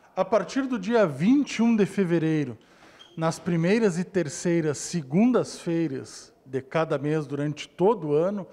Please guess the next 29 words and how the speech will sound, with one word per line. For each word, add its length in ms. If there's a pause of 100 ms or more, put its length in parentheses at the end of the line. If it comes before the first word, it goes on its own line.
(500)
a 120
porta 560
da 140
presidência 880
da 140
Câmara 420
de 140
Vereadores 640
de 80
Santa 380
Maria 440 (440)
estará 480
aberta 680 (500)
à 120
população 880
de 80
Santa 340
Maria, 440 (440)
para 200
que 120
sejam 400
ouvidas 540
as 140
demandas 760
e 80
as 200
reivindicações 1300
da 240
comunidade. 880